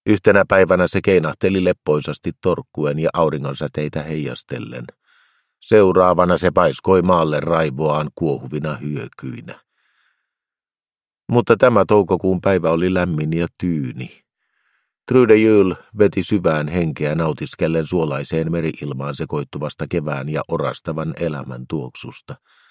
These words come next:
kunnes tympeästä hajusta leijaili muutama henkäys hänen sieraimiinsa häiritsemään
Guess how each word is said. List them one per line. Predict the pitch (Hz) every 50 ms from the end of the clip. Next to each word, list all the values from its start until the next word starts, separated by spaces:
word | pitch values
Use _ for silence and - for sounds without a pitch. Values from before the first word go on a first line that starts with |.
| _ _ _ _ _ _ _ _ _ _ _ _ _ _ _ _ _ _ _ _ _ _ -
kunnes | 117 117 110 107 104 92 - - -
tympeästä | 117 110 101 87 - 95 90 87 - - 92
hajusta | 82 101 95 92 87 76 - - - 69
leijaili | 71 73 76 78 76 76 78 80 78
muutama | 87 85 80 71 73 69 69
henkäys | 65 73 76 73 - 80 78 73 -
hänen | - 82 82 80 73
sieraimiinsa | - 95 87 80 - 71 67 67 69 71 71 69 - 78 71 -
häiritsemään | - 90 85 78 - - - - - 73 64 69 71 71 67